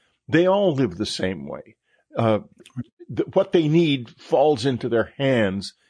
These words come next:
if it is for some reason of interest to the phenomenon. And the phenomenon, as I understand it, is always on the side of exposing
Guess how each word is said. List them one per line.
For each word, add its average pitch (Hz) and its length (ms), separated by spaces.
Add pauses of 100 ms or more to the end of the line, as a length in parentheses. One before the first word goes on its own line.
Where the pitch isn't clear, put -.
(240)
if 180 260
it 127 120
is 127 180
for - 260
some 175 420
reason 104 480 (380)
of 113 160
interest - 760
to 120 160
the 98 140
phenomenon. 101 840 (380)
And 127 160
the 127 80
phenomenon, 127 880
as 117 240
I 165 320
understand 113 640
it, 95 140
is 104 160
always 139 760 (120)
on 120 240
the 110 100
side 98 600 (360)
of 113 180
exposing 117 1160